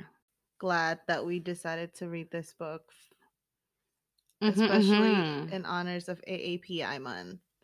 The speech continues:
Speaker 2: Ooh, true, true, true.
Speaker 1: Right?
Speaker 2: Mm-hmm.
Speaker 1: To end the A A P I month.
Speaker 2: With a bang.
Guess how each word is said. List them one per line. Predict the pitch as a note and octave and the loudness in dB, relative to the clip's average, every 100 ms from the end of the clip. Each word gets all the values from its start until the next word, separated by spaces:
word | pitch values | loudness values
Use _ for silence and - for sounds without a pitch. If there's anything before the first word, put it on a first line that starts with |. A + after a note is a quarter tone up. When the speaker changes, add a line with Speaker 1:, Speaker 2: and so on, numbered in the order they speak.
| _ - | _ -2
Speaker 2:
Ooh, | E3+ E3 D#3+ | 2 2 2
true, | D#3 - | 0 -4
true, | D#3 - D3+ | -4 -4 -6
true. | - D3 | -6 -4
Speaker 1:
Right? | C#3+ F3 G3+ G#3+ | -2 0 0 -2
Speaker 2:
Mm-hmm. | C#3 D3+ C#3+ D3 D3+ D#3+ - - | -4 -6 -6 -8 -8 -12 -16 -16
Speaker 1:
To | - - | -12 -10
end | F3+ F#3 | -8 -10
the | G3 | -10
A | |
A | F#3+ F#3+ | -10 -10
P | - F#3+ | -10 -12
I | F#3 | -10
month. | F#3 F#3 F#3 F#3+ _ _ _ _ E3+ | -10 -10 -12 -14 _ _ _ _ 0
Speaker 2:
With | E3+ | 2
a | |
bang. | F#3 E3 D3+ F#3 | 4 2 2 -4